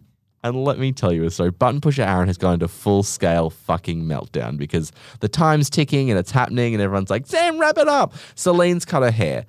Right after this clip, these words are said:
So we should just all pack up our desks and go home 'cause the Queen's done it. And what I think it's a bit of an ode to, if you will,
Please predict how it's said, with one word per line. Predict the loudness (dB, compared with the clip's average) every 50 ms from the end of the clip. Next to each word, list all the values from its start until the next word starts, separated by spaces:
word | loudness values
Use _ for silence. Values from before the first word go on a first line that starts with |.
| -14 -20 -20 -20 -14
So | -4 0 4 4 6 4 4
we | 4 2 2 2
should | 2 2 -2 0
just | 0 0 0 0 0
all | 2 2 4 4 4 4 2
pack | 0 -2 0 0 0 2 2
up | 0 2 4 2
our | 2 2
desks | 4 4 4 4 2 0 -4 -8 -8 -10 -8 -4
and | -2 -2 -2 0 2
go | 4 4 4 4
home | 4 4 2 4 2 2 0
'cause | 0 -2 -4 -2
the | -2 -6
Queen's | -8 -4 -2 0 2 2 2 0 -2 -6
done | -8 -8 -8 -8 -6
it. | -8 -10 -12 -14 -20 -20 -14 -4
And | -2 0 0
what | 0 0 -2 -2
I | -2
think | -2 -2 -2
it's | -4 -4 -4 -4
a |
bit | -2 0
of | 0 -2
an | -2 -6 -10 _ _ -4
ode | -2 0 0 0 0 -2 -4 -8
to, | -8 -6 -6 -6
if | -6 -8
you | -8 -6
will, | -6 -4 -6 -6